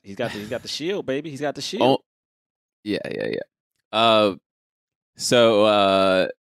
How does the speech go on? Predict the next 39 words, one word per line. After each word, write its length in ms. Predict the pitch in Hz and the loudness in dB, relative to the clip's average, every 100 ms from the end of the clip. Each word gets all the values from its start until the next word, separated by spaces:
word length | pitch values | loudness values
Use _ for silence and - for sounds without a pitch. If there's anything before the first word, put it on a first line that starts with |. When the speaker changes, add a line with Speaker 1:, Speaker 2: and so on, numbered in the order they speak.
| _ | _
Speaker 2:
yeah, 380 | 135 196 113 95 | 0 2 2 0
so 240 | - 123 | 2 2
he 120 | 120 | 4
gets 220 | 123 131 - | 2 -2 -4
to 60 | |
the 80 | 110 | -8
town. 560 | - 107 104 101 101 104 _ _ _ _ _ _ _ _ 101 | -4 -2 0 -2 -4 -6 _ _ _ _ _ _ _ _ -6
Uh, 500 | 104 101 95 92 76 _ _ - | 0 2 2 0 -4 _ _ -6
you 80 | 139 | 2
know, 140 | 110 | 4
there's, 160 | 117 123 | 2 0
like, 100 | 117 | -2
so, 140 | 120 - | -2 -4
like, 140 | 110 | -6
a 60 | 113 | -8
fun 280 | - 113 110 | -2 -2 0
interaction 600 | 107 104 92 98 - 104 | -4 -4 -2 -4 -6 -12
with 100 | - | -12
this 120 | 101 | -10
Shap 340 | - 101 90 - | -2 -2 -2 -4
guy 380 | 92 92 95 95 | -4 -2 -2 -4
who, 140 | 95 | -6
like, 220 | 92 101 | -6 -8
takes 260 | - 95 - | -10 -8 -6
out 100 | 90 | -6
a 60 | |
gun. 340 | 92 98 87 92 | -6 -6 -6 -10
He's 140 | 87 | -14
like, 120 | 90 | -12
"I 120 | 98 98 | -8 -6
don't 180 | 92 | -6
know 180 | 98 98 | -4 -4
you," 360 | 95 95 90 95 _ _ _ _ | -4 -6 -8 -10 _ _ _ _
and 280 | 98 98 95 - | -8 -8 -8 -14
then 320 | - - 160 508 - | -10 -8 -8 -10 -18
<laughs> 200 | - - | -20 -12
he, 120 | - 147 | -2 0
like, 220 | 135 - _ _ _ | 0 -4 _ _ _
somehow 580 | - - 165 185 523 | -10 0 0 0 -4